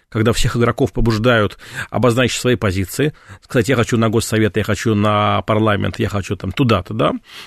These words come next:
А дальше посмотреть, либо наказать самых ретивых и активных, либо, наоборот, нак-, э, их поощрить, как наиболее ищущих себе ме-, ме-, э,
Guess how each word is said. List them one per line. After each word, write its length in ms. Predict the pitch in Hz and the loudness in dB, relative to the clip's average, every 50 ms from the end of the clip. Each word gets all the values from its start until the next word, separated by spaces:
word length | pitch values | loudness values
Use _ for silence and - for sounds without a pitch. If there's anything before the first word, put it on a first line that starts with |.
| - _ - | -20 _ -2
А 320 | 117 113 113 110 107 107 107 | 0 2 4 4 4 2 2
дальше 260 | 110 151 175 - - | 2 0 0 0 -4
посмотреть, 560 | - 160 - 170 180 185 - 208 147 - - | -6 -4 0 0 0 2 2 2 0 0 -2
либо 320 | 104 110 131 135 123 123 | -4 -4 -2 0 0 2
наказать 480 | 127 123 120 - 135 113 117 123 110 - | 2 2 2 2 2 2 2 2 0 0
самых 320 | - 131 120 117 113 - | -2 -2 0 0 0 0
ретивых 380 | 120 123 107 - 135 120 - - | -2 -4 -2 -2 -2 -4 -2 0
и 80 | 120 113 | -2 -2
активных, 440 | - - 160 196 226 208 - - _ - - - - - _ - | -2 -2 -2 0 0 0 -2 -4 _ -20 -20 -20 -20 -16 _ -2
либо, 240 | 117 147 156 143 | 0 2 4 4
наоборот, 420 | 143 139 131 110 113 113 131 139 123 | 4 2 2 2 2 2 2 0 0
нак-, 180 | 117 117 - | -2 -2 -2
э, 360 | - 127 127 117 117 117 120 143 | -2 0 2 2 2 4 2 2
их 120 | 147 - | 0 -2
поощрить, 500 | - 123 117 - - 120 135 165 - - - - - 143 143 135 - | -2 -2 0 0 0 0 0 0 0 -4 -10 -12 -10 -8 -8 -8 -8
как 180 | - - - - | -6 -6 -2 0
наиболее 440 | 117 117 117 120 127 123 113 107 - - - 92 - | 2 2 4 4 4 4 4 2 0 -4 -10 -8 -4
ищущих 400 | - 135 - - 113 95 110 - | -2 0 0 0 0 -2 -2 -2
себе 200 | - 123 113 117 | 0 0 2 2
ме-, 140 | 110 120 - | 2 2 2
ме-, 100 | 127 127 | 2 2
э, 220 | 139 117 113 113 | 4 4 4 4